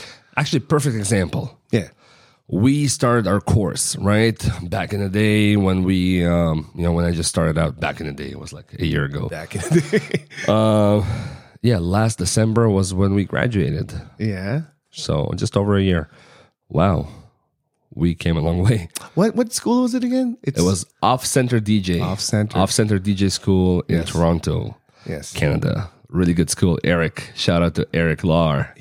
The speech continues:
Speaker 2: Yes.
Speaker 1: Yes. Now, what I find is incredible is how community pushes you,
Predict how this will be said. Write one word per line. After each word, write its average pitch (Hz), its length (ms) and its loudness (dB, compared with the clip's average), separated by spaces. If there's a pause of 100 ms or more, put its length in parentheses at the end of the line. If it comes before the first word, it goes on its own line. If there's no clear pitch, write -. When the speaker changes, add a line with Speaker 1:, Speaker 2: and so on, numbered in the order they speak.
(120)
Speaker 2:
Yes. - 540 -6
Speaker 1:
Yes. 85 520 -2
Now, 107 540 2 (1080)
what 107 520 -2 (120)
I 123 300 4
find 110 720 0 (1400)
is 101 160 2
incredible 107 840 0 (760)
is 78 600 2 (260)
how 101 320 0
community 92 540 2
pushes 87 480 -2
you, 82 480 2